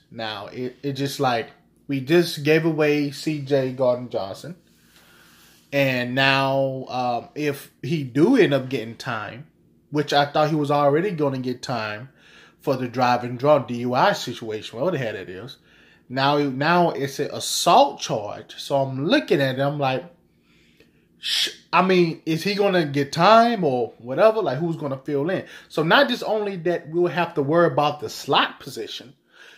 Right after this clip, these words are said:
we'll also have to worry about who is going to perhaps, um, take the time to take his spot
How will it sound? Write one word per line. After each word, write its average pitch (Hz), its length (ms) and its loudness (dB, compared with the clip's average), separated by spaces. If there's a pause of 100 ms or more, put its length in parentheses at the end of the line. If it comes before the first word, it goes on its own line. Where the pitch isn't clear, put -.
(140)
we'll 196 160 6
also 185 300 8
have 170 260 0
to 175 60 0
worry 156 340 2
about 139 480 2
who 143 160 0
is 139 120 -2
going 131 320 -4
to 135 100 -6
perhaps, 120 640 -4 (540)
um, 113 580 -4 (420)
take - 400 0
the 151 100 -4
time 127 680 -2
to 131 120 -6
take 139 340 -6
his 123 220 -8
spot - 640 0